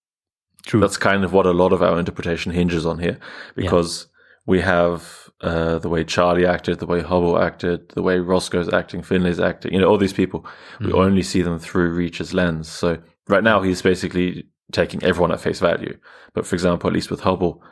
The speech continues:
Speaker 2: in a way that can't be the case. I mean, I guess he could still be worried for his life in prison and they could still try to have killed him.
Speaker 1: Mm-hmm.
Speaker 2: But see, here's the weird thing though. If Hubble is, like, one of the leaders, then why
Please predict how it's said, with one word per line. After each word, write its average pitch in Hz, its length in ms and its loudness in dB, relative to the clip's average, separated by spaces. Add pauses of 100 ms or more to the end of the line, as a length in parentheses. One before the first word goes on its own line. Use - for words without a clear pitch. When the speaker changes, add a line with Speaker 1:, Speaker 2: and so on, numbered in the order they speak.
(600)
Speaker 2:
in 95 100 4
a 90 60 6
way 98 140 6
that 90 140 2
can't 92 160 2
be 92 60 2
the 87 80 -4
case. 85 280 2
I 82 60 4
mean, 98 100 6
I 101 80 6
guess 101 200 2
he 98 80 0
could 98 120 -2
still 95 220 2
be 90 100 0
worried 85 320 2
for - 120 -4
his 80 140 -2
life 85 280 0
in 85 60 -6
prison 95 340 -2
and 90 80 0
they 87 60 0
could 90 160 -2
still 87 240 0
try 82 240 -2
to - 100 -10
have - 80 -20
killed 101 300 2
him. 90 240 -4 (320)
Speaker 1:
Mm-hmm. 87 260 -4 (1000)
Speaker 2:
But 113 120 2
see, - 180 2
here's 214 200 2
the 135 80 4
weird 92 160 4
thing 87 140 2
though. 87 120 4
If - 120 -4
Hubble 123 280 2
is, 113 320 0
like, 87 220 0
one 87 200 0
of 87 80 0
the 87 80 -2
leaders, 85 360 0
then 80 260 -2
why 113 500 0